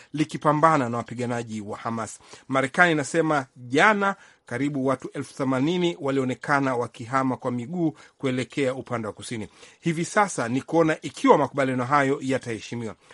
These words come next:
Na zaidi ya hayo, mazungumzo ya ngali yanaendelea kati ya Qatar, Marekani na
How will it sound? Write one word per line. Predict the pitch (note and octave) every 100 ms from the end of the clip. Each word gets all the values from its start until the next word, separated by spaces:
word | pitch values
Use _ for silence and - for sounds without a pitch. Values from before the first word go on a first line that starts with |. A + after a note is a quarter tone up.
| -
Na | D3+ E3+
zaidi | C#3 C#3+ A3 C4 F3
ya |
hayo, | A#2+ - A#2 F#2+ - _ _
mazungumzo | B2 C3+ D3 D3 G3+ D#3+
ya | B2+
ngali | C3 C#3
yanaendelea | A#2+ A2 A#2+ C#3+
kati | C3+ C#3 -
ya | B2
Qatar, | - - E3 E3 E3 - -
Marekani | - A2 G#2+ - D3+ C#3+ C#3
na | A2+